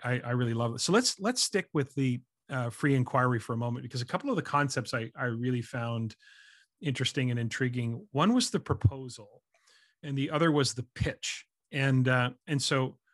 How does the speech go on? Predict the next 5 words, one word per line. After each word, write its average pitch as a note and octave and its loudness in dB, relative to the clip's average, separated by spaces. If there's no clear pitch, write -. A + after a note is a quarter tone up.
what's F3+ 0
in F#3+ -2
the F3 0
proposal? C#3 -2
And C#3+ 0